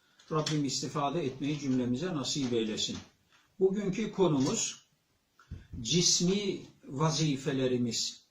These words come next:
yani bedenimize ve vücudumuza yönelik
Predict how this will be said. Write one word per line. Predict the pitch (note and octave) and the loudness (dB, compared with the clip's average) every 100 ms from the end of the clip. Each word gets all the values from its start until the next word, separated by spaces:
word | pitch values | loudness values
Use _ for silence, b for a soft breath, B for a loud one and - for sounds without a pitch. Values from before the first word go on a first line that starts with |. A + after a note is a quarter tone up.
| _ _ _ _ - | _ _ _ _ -8
yani | - E3 D3 | -4 -2 2
bedenimize | E3+ D#3+ D3+ C3 B2 A2+ E3+ E3+ | 2 4 4 4 2 0 0 0
ve | D3+ C3+ B2+ D3 | 0 -2 -2 -2
vücudumuza | D3+ D3+ C#3+ C#3+ B2+ E3 | 0 -2 -2 -2 0 0
yönelik | D3 C3+ A#2+ A#2+ G3 - - | 0 2 2 2 -2 -4 -16